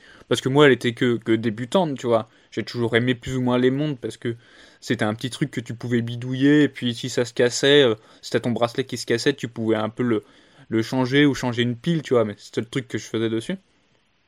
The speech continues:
Et là, qu'on m'explique comment tout ça fonctionne, qu'il y a des gens qui prennent de leur temps pour m'expliquer tout ça.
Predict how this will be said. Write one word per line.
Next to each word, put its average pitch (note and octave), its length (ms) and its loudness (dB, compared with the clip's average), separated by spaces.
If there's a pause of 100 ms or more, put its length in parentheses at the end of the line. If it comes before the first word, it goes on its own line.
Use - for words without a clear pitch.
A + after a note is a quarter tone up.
(320)
Et B2 80 -2
là, C3 160 4
qu'on C3 120 -4
m'explique A#2+ 600 -4
comment A#2+ 300 -2
tout C3+ 140 -12
ça C#3 180 -2
fonctionne, C3 560 -4 (600)
qu'il B2 140 -4
y B2 40 0
a B2 40 2
des B2 140 0
gens D3 180 0
qui C#3 140 -6
prennent B2 320 -4 (400)
de A2+ 200 0
leur C#3 280 4
temps D3 160 0
pour B2+ 140 -4
m'expliquer A#2 420 -4
tout - 160 -12
ça. E3+ 220 -4